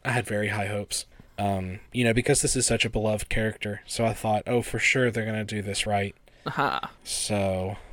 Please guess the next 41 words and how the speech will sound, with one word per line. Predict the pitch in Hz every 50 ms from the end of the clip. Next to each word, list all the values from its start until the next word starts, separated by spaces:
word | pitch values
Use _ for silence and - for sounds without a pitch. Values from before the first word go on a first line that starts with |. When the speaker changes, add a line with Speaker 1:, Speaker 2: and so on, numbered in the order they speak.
| - - -
Speaker 2:
Speaking | - - - - - - 185 190 202 180 151 135
Speaker 1:
um, | 123 120
Speaker 2:
of | 117 123 147 - - 127
beloved | - 110 110 117 117 123 123 131 - -
characters | - 131 127 123 127 - - 123 127 139
and | - 120 123 127
we'll, | 127 127 127 - -
we're | 131 120 113
sure | - - - 127 131 127
they'll | 127 113 120 120
do | 127 127
this | 120 110 - - -
right, | - 131 131 127 123 - - - - - _
let's | - - 117 - - -
talk | 202 202 214 -
about | 175 175 - -
Jurassic | - - 127 127 127 143 147 - 147 135 -
World | 110 131 135 143 143 139 - - - -
Dominion. | 131 113 104 98 104 113 98 - - - - 151 - - -
Speaker 1:
<laughs> | - - 175 170 190 180 135 - - 226 170 - -
Let's | 196 170 135 120 113 135 156 - -
talk | - 151 139 -
about | - 104 107 98 92 90
it. | 92 - - - -
<laughs> | 214 185 - - 208 - - - _ - - - - - - - - - - - -
Speaker 2:
All | - 95 117 113
Speaker 1:
So, | 110 - 131
Speaker 2:
right. | 127 127 127 127 123 120 117 - - - -
Speaker 1:
if | - 120
you | 123 135 131
haven't | 143 156 175 160 139
seen | - 156 156 147
the | 143 131 131
other | 135 139 135
two, | 123 - - 127
you | 120 123 120 117 117 113
should | - - 117
probably | - 123 120 120 123 117 117 113 110
watch | 107 110 110 110 107 -
'em | 113 104
first. | 101 - 113 110 104 101 98 - - - -